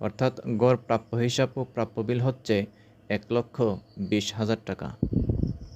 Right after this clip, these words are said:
এখন আমরা সূত্রটির মধ্যে এই মানগুলো বসিয়ে পাই নিট ধারে বিক্রয় সাত লক্ষ চল্লিশ হাজার টাকা divided by গড়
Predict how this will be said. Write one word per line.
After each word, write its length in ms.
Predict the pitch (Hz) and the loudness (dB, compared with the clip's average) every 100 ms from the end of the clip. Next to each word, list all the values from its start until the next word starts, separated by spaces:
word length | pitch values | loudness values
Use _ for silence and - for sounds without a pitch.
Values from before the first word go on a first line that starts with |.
| - - - - - - _ - - - - - - - _ _ - | -16 -18 -20 -20 -20 -20 _ -20 -20 -20 -20 -18 -18 -18 _ _ -2
এখন 200 | 107 143 143 | 2 4 6
আমরা 240 | 135 127 117 113 - _ _ _ _ _ _ _ _ - | 8 10 10 8 0 _ _ _ _ _ _ _ _ -6
সূত্রটির 580 | - 135 139 139 123 123 | 0 0 2 4 4 6
মধ্যে 340 | 123 110 127 107 98 - - - - | 4 4 4 4 2 -6 -20 -12 0
এই 120 | 113 110 | 4 8
মানগুলো 380 | 117 127 117 113 101 | 8 6 6 6 6
বসিয়ে 300 | 110 - 131 - | 4 4 2 4
পাই 200 | 101 87 120 - _ - - - - - - - - - _ _ _ - | 4 2 0 -8 _ 2 12 12 12 12 8 4 0 -10 _ _ _ -4
নিট 340 | 107 117 131 - - 107 | 2 2 0 -4 -8 -2
ধারে 220 | 110 110 120 127 | 2 4 4 2
বিক্রয় 420 | - - 117 101 - - _ _ | 0 4 6 4 -2 -14 _ _
সাত 260 | - 120 117 131 123 | -4 0 0 2 2
লক্ষ 220 | 120 - 120 120 | 2 4 2 2
চল্লিশ 280 | - 110 120 131 | 0 2 2 2
হাজার 180 | 123 123 120 | 2 2 -2
টাকা 220 | - 101 107 - - 98 | 0 -2 -2 -8 -10 0
divided 400 | 110 101 117 127 113 | 4 6 6 4 4
by 160 | 113 98 - - - - - | 4 4 0 -12 -20 -20 -8
গড় 380 | 107 101 127 | -2 6 8